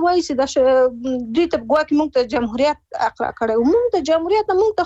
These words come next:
خدای د تعلیم حق راکړی. دا جمهوریت نه و راکړی. دا سل کاله مخکې د امان الله خان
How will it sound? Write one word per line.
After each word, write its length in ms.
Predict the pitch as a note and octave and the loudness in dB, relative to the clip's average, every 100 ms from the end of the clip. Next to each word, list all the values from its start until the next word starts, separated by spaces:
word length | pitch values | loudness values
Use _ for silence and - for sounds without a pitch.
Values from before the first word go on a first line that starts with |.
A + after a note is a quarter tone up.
| - | -4
خدای 400 | D4+ F4 A4 G4 | -4 0 2 0
د 60 | F4 D#4 | -2 -2
تعلیم 280 | D4 C#4+ C4+ | -2 -2 -4
حق 100 | - A#3+ | -2 -4
راکړی. 380 | A#3 A3+ A3+ C#4+ | -2 -2 0 0
دا 40 | D4+ C#4 | 0 0
جمهوریت 420 | C#4 D#4+ E4 E4 | -2 -2 -2 -2
نه 40 | |
و 160 | F4+ D4+ | 0 0
راکړی. 380 | C4 B3+ A#3 A#3 B3 | -2 -2 0 0 0
دا 80 | D4+ D4 - - _ D4+ - | 0 -2 -14 -20 _ -4 0
سل 200 | F4+ F4 | -2 0
کاله 200 | D#4 D#4 F4 | 0 2 2
مخکې 480 | A4 G#4+ A4 - E4 D4 | 2 2 2 0 -2 -2
د 20 | D4+ D4+ - _ - C#4+ | -2 -4 -8 _ -2 0
امان 200 | D4 D4+ | 2 2
الله 420 | F#4 F#4 D#4 D#4 - | 2 0 -2 -8 -8
خان 180 | F#4 | -8